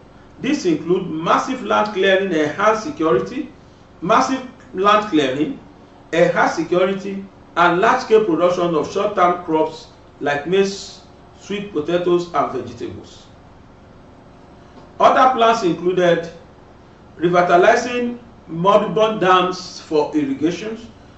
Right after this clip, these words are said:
improving mechanizations across the value chain, adopting a cluster farming models, expanding input distribution, and establishing an electro-, electronic agricultural base. Other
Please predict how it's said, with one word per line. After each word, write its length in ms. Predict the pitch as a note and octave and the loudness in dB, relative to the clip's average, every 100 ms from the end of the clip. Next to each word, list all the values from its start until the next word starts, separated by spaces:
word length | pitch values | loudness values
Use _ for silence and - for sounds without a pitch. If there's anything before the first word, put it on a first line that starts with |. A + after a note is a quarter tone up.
| - D#3+ | -6 -2
improving 440 | E3 E3+ A3+ A3 | 0 -2 -4 0
mechanizations 760 | F#3+ F3 D3 C#3+ F#3 F#3+ - | 0 0 -2 -2 -2 0 0
across 440 | - D3 F3+ G3 - | 0 0 0 -2 -2
the 80 | C#3 | -2
value 380 | D#3 E3 F3 E3+ | 2 4 2 0
chain, 360 | D#3 D3+ - - - - - | 0 -2 -4 -16 -20 -20 -4
adopting 520 | D3 D#3 A3 A3 A#3 | 0 2 2 2 0
a 140 | F#3+ - | 0 0
cluster 360 | F3+ F#3 G#3 - | 0 2 0 2
farming 380 | F3 F3 F3 | 2 2 0
models, 520 | D3+ C#3 D#3+ F#3 - - - - - | -2 0 0 -2 -6 -18 -20 -18 -6
expanding 560 | D#3+ - G#3 A3 A3+ G3 | -4 0 0 4 4 2
input 320 | G3 F#3+ E3 | -2 -4 -6
distribution, 840 | D3 - C3+ D#3+ - G3+ G#3+ - - - - - | -8 -8 -6 -4 -4 -6 -8 -12 -20 -20 -8 0
and 240 | F3+ E3+ | 0 0
establishing 640 | D#3+ - G#3+ G#3+ A3+ A#3 G3+ | -2 2 2 2 -2 -2 0
an 160 | D#3+ | 2
electro-, 560 | D3+ E3+ F3 F#3+ F#3+ - - - | 2 0 0 -2 -2 -6 -20 -6
electronic 680 | E3 F3 G#3 G#3+ A3 A3 - | -2 0 0 4 4 4 0
agricultural 720 | D3+ C#3 D3 D#3+ E3 D#3+ D#3+ C#3 | -2 -2 -4 -6 0 2 2 -2
base. 240 | - - - - - - - - - - - - - - - - - - - - - - | -10 -14 -20 -20 -20 -20 -20 -20 -20 -20 -20 -20 -20 -20 -20 -20 -20 -20 -20 -20 -6 2
Other 240 | D3 | 4